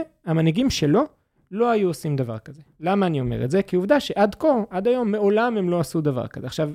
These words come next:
אפשר לצפות מהימין שיתעלה על עצמו מהרגע ויעשה משהו שמעולם לא נעשה. ועכשיו מצפה ממישהו דבר כזה,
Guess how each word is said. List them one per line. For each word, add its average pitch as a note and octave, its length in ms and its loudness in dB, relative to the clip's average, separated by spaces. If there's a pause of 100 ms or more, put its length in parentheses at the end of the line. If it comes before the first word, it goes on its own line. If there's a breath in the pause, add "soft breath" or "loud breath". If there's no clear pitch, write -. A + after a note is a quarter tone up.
אפשר C4 280 2
לצפות G3+ 440 0
מהימין D#3+ 380 2
שיתעלה E3 640 0
על D#3 80 -2
עצמו D3+ 380 -2
מהרגע E3 480 2 (360 soft breath)
ויעשה D3+ 260 0
משהו F#3 260 0
שמעולם D#3 400 2
לא D#3+ 80 2
נעשה. C#3+ 340 -2
ועכשיו D#3+ 260 -6
מצפה E3+ 400 0
ממישהו A3 340 0
דבר F3 300 2
כזה, F3 260 0